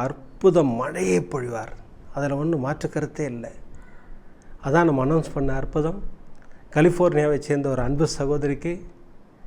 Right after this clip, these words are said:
சகோதரி நம்பிக்கையோடு, பாபா மீது வைத்த நம்பிக்கையோடு இருந்ததுனால சகோதரிக்கு எப்படி அற்புதம் பண்ணியிருக்காங்க பாருங்க. நிறைய அற்புதம் சொன்னாங்க சகோதரி, ஆனா என்னை கவர்ந்த ஒரு மூணு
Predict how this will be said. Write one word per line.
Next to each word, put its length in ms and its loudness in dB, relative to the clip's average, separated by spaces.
சகோதரி 460 10
நம்பிக்கையோடு, 800 10
பாபா 340 10
மீது 260 8
வைத்த 260 6
நம்பிக்கையோடு 720 8
இருந்ததுனால 640 4
சகோதரிக்கு 520 6
எப்படி 300 8
அற்புதம் 400 8
பண்ணியிருக்காங்க 420 0
பாருங்க. 260 -2
நிறைய 380 0
அற்புதம் 380 6
சொன்னாங்க 340 4
சகோதரி, 420 0
ஆனா 240 2
என்னை 280 6
கவர்ந்த 560 6
ஒரு 180 8
மூணு 280 8